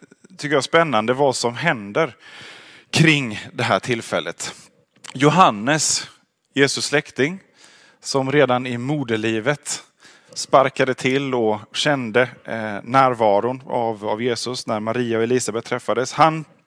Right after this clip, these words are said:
eh, har nu ett ministry igång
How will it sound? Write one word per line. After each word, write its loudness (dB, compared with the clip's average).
eh, -2
har 6
nu 4
ett 0
ministry 2
igång 2